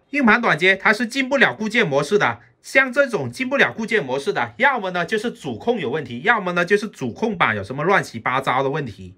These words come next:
因为同行已经干过板子了，我呢就不走这条老路了，并且我这边也并不缺二二六三X T的料板，我们来直接给它换一个。板子换完，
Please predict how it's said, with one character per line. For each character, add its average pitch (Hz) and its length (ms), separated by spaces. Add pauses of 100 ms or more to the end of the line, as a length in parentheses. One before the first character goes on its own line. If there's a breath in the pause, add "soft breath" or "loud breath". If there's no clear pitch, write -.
(140)
因 175 100
为 233 120
同 202 140
行 196 160
已 160 80
经 151 160
干 180 180
过 160 120
板 104 200
子 127 120
了， 113 200
我 120 220
呢 160 160
就 226 140
不 220 160
走 110 180
这 117 140
条 113 140
老 92 180
路 123 120
了， 95 220
并 214 160
且 127 240
我 107 100
这 190 140
边 147 240
也 117 80
并 208 240
不 190 100
缺 139 140
二 156 200
二 160 60
六 160 140
三 117 180
X 120 260
T 117 140
的 117 120
料 131 180
板， 98 160 (160 soft breath)
我 131 100
们 190 140
来 196 100
直 175 140
接 180 160
给 123 80
它 110 140
换 170 340
一 101 60
个。 110 260 (4000)
板 175 200
子 240 100
换 262 160
完， 208 240